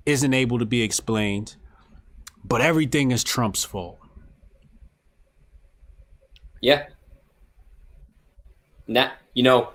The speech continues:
Speaker 2: I say do an exercise, right? Anybody who wants to open their mind, do an exercise. Every single story that you read and you start to feel as if you have these inherent visceral opinions about it, replace everybody in the story with somebody on the opposite side of the aisle.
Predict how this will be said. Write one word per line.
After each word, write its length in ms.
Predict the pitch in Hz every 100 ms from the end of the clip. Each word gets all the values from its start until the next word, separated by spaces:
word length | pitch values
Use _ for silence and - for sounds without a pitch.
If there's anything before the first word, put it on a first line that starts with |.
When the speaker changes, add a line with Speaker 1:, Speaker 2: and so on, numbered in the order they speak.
| - _ -
Speaker 2:
I 40 |
say 280 | 127 165 131
do 140 | 143 160
an 80 |
exercise, 580 | 147 143 131 - 101 92
right? 300 | 104 104 120
Anybody 400 | 123 135 170 160
who 120 | 135 131
wants 220 | 127 131
to 120 | -
open 260 | 117 117 123
their 140 | 104
mind, 340 | 98 107 135
do 140 | 131 135
an 60 |
exercise. 500 | 127 120 107 101 92 -
Every 300 | 131 156 185
single 300 | - 160 143
story 360 | - 143 139
that 160 | 127 107
you 120 | 123
read 240 | 113 120 123
and 100 | 104
you 60 |
start 300 | - 117 113
to 40 | -
feel 220 | 113 110
as 140 | 107
if 160 | 110 113
you 80 | 101
have 200 | 107 95
these 200 | 101 101
inherent 640 | 95 110 113 117 - 95
visceral 460 | 113 117 123 113 110
opinions 560 | - 104 104 113 123
about 260 | 127 135 143
it, 200 | 147 - - - -
replace 520 | 113 113 156 151 - - -
everybody 920 | 135 139 147 151 160 143 - 135 135
in 80 | 127
the 80 | 113
story 600 | - 127 120 110 101 92 - -
with 180 | 117 117
somebody 540 | - 127 123 113 107 -
on 160 | 117 113
the 140 | 110
opposite 420 | 113 - - -
side 240 | - 113 104
of 80 |
the 100 | 98
aisle. 320 | 98 95 90